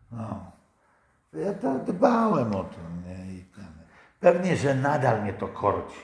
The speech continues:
ale już wiem, że nie jest tu pies pogrzebany. Że nawet niepotrzebnie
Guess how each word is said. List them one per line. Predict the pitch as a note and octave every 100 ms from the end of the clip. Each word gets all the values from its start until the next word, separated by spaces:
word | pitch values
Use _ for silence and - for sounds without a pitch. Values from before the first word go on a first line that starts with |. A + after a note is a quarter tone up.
| - _ -
ale | G2 G2+
już | G2+ G2+ F#2+
wiem, | G2+ A#2 A#2+ A2
że | A2+
nie | A#2 A#2+
jest | A2+ G2+
tu | A2+
pies | G2+ A#2+ G#2+ -
pogrzebany. | G2+ F2+ F#2 F2 E2+ F2 E2+ _ - _ _ _ _ _ _ _ _ _ _ _ _ _ _ _ _ G2+
Że |
nawet | A2 A2 A2+ - - A2+
niepotrzebnie | A2+ - G2+ - A2+ G#2 G#2 G2 -